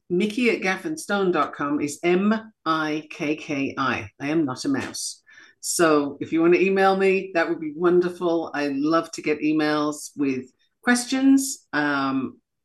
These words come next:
ideas for future podcasts, anything that's coming up for you. And there should be a whole lot coming up for you today, 'cause I'm sitting here with,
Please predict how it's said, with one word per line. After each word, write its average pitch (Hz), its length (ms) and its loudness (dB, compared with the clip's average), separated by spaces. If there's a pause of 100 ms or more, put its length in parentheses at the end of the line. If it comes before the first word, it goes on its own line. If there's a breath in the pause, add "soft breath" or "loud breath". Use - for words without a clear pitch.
(140)
ideas 196 440 0
for 147 140 -12
future 226 440 -4
podcasts, 240 840 -2 (260 loud breath)
anything 427 380 4
that's - 140 2
coming 226 320 6
up - 200 0
for 185 60 -4
you. 131 280 2 (240 soft breath)
And 170 120 2
there 175 80 2
should - 320 0
be 147 140 2
a 123 40 -2
whole 196 300 -2
lot 147 220 2
coming 139 280 2
up - 140 -6
for 131 80 -6
you 123 160 -2
today, 113 400 -6 (400 soft breath)
'cause 151 220 0
I'm 220 180 8
sitting 185 340 8
here 151 320 4
with, 135 200 2